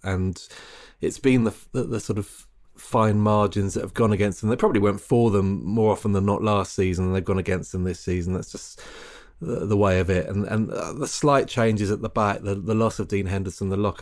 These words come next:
loss of Jack O'Connell, uh, have, have, have again shifted the balance of it all and, and made them vul-, more vulnerable. But I thought that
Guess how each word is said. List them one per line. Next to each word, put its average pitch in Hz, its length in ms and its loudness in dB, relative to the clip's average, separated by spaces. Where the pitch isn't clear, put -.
loss 110 260 -2
of 90 100 -4
Jack - 160 -8
O'Connell, 98 560 -2
uh, 98 180 -2
have, 110 220 -6
have, - 260 -4
have - 180 -4
again 135 360 4
shifted 123 380 -2
the - 60 -6
balance 131 400 0
of 101 80 -2
it 98 100 0
all 107 240 0
and, 98 160 -4
and 110 160 2
made 120 220 2
them 110 140 0
vul-, 113 280 -2
more 117 220 0
vulnerable. 104 600 0
But - 200 -4
I 147 120 0
thought 127 240 2
that - 260 -2